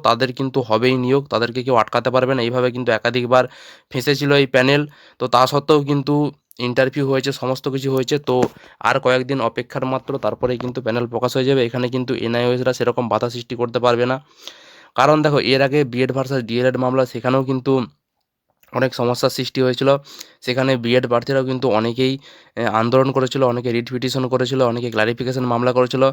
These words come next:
তা সত্ত্বেও কিন্তু বিএডদেরকে বাতিল করা হয়েছে, সেখানে কিন্তু রায় বদলানো হয়নি।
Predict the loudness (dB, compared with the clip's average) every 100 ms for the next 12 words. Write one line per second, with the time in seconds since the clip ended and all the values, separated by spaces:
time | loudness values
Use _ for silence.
0 | 0 -18 -12 0 0 0 -2 0 0 0
1 | -2 -2 -2 0 0 2 0 0 0 2
2 | 2 0 2 4 4 0 0 -2 -4 _
3 | -8 -4 -2 -2 -2 2 2 2 -2 -2
4 | -2 0 0 0 2 0